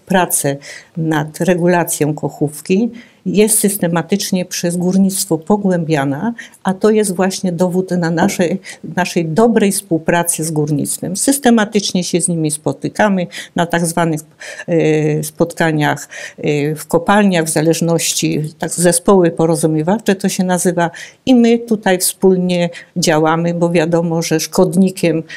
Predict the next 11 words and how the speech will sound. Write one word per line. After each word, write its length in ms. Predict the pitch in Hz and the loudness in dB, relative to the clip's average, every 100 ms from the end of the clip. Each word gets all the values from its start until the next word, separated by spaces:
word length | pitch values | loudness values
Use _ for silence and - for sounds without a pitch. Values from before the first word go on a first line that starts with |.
| - | -20
w 40 | _ | _
cudzysłowie 880 | 180 156 160 - 190 175 165 160 - | -2 2 0 4 2 4 2 0 0
jest 200 | 170 165 | 0 0
górnictwo, 640 | 165 160 175 196 - - 170 | 0 0 2 0 -2 0 -2
które 380 | 170 180 170 170 | 2 2 2 2
powoduje, 680 | 202 185 170 160 170 170 160 | 0 0 0 0 0 0 -2
że 280 | - 160 160 - - | -2 -2 -4 -12 -2
jest 380 | 160 160 - - _ _ _ | 0 0 -2 -8 _ _ _
podwyższenie 760 | - 214 175 190 - - 180 170 | 0 2 4 2 2 2 2 0
grunt-, 340 | 165 175 175 170 | 0 0 0 -2
grunt-, 360 | 160 170 165 | -2 -4 -4